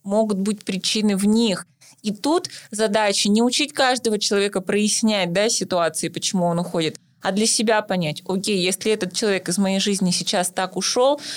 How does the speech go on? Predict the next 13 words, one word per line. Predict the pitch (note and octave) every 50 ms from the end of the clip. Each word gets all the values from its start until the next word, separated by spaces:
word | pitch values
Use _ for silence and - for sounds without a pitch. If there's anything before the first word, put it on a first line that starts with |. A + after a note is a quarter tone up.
| - - -
значит, | A3 G#3 G3+ - G3+ E3+ E3+
дело | F#3 A3 A#3+ B3+ C4 A#3+
точно | B3 - G3+ G3+ G#3 G#3 - A3+ G3+
не | F#3 F#3
во | F3+ F3+ F3+
мне". | F#3 F#3 F3 E3 E3+ _ _ _ _
Тут | - A#3+ A#3+ A#3
нужна | A3+ A3+ A3 G#3+ A3 A3+ A3
внутренняя | G#3+ G#3+ A3 A3+ A#3+ A#3+ B3+ B3 G#3 G3+ F#3+ F#3 F3+
стабильность | F#3 - - F#3+ F#3+ F3+ G3 A#3+ C4 C4+ A#3+ A3+ A3+ - -
и | F3+
ощущение | E3+ E3 F3 - F#3+ - - G#3 G3+ F#3+ F#3+ F#3
опоры, | F#3 F#3 - - A#3+ C4 C4+ C4+ -